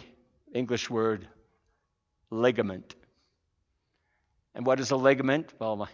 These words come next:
my wife's a physio, but it's a connective tissue that joins two things together, interconnects them together,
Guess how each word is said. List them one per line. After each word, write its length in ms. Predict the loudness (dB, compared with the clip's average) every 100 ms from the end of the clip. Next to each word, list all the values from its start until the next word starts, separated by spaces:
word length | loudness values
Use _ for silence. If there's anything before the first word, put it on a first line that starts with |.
| -12
my 100 | -8
wife's 320 | -4 -4 -4
a 60 | -10
physio, 480 | -6 -6 -4 -4 -4
but 180 | -6 -10 -16 -20 -20 -20 -20 _ _ _ _ _ _ _ _ -12
it's 160 | -8
a 60 | -8
connective 600 | -4 2 2 2 -4 -8
tissue 460 | -4 -4 -4 -8 -10 -18 _ _ _ _ _ _ _ _ _ _
that 180 | -4 0
joins 540 | 0 2 0 -2 -6
two 240 | -8 -6
things 380 | -4 -2 -4 -4
together, 480 | -6 -2 -2 -4 -8 -14 _ _ _ _ _ _ _ -8
interconnects 840 | -6 -6 -6 -6 -4 -4 -6 -12 -16 _ _
them 320 | -6 -6 -8 -14 _
together, 540 | -8 0 0 0 -6